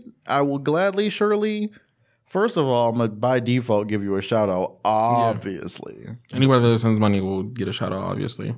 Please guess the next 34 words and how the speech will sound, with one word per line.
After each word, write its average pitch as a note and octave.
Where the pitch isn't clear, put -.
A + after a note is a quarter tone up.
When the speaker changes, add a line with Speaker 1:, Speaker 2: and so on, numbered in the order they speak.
Speaker 1:
But -
Speaker 2:
And A2+
Speaker 1:
two, A3
I'ma A#3
definitely B3
send B3
you B3+
some A#3+
swag, A#3
bro. C3+
I'ma D#3
definitely F#3+
do G#3
that. F#2+
I A2
got D3+
stickers. F#3+
Like, E3+
I, -
I, A2+
oh, C#3
I'm A#2+
getting F3
those A2+
enamel G2+
button, F2
uh, -
enamel G2+
buttons F2+
made. F#2
They F#2
sent G#2
me F#2
a, D#2